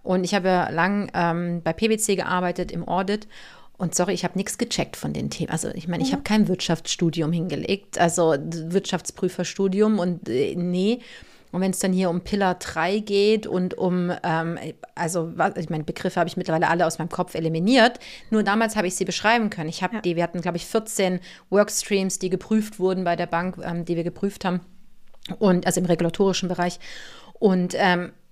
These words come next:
Speaker 1: ich bin, als ich, als es gefa-, angefangen hat damals, das war ja ein, wir haben das Mandat ja damals neu übernommen, ähm, mein Executive hat mir jede Woche ein Thema erklärt.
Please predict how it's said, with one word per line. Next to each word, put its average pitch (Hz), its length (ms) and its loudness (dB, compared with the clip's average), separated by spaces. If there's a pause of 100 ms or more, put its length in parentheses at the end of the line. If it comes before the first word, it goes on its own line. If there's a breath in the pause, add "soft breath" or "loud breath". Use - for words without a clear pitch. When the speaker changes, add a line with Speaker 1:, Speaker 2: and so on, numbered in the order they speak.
(1000)
Speaker 1:
ich 214 260 2
bin, 208 380 6
als 170 120 -2
ich, 175 140 -6 (100)
als - 160 -6
es - 300 -8
gefa-, - 360 -2
angefangen 254 560 2
hat 247 200 -2
damals, 247 440 -2
das - 140 -6
war 180 80 -2
ja 170 80 -2
ein, 156 480 -6
wir 156 80 -6
haben 170 80 -4
das 175 100 -6
Mandat 165 320 0
ja 170 60 -2
damals 156 320 -4
neu 175 160 0
übernommen, 165 480 -2 (560 loud breath)
ähm, 175 340 2 (360)
mein 175 320 4
Executive 233 640 0
hat 196 120 -4
mir 180 100 -2
jede 180 380 0
Woche 208 500 -2
ein 180 320 -4
Thema 180 300 -4
erklärt. - 640 -2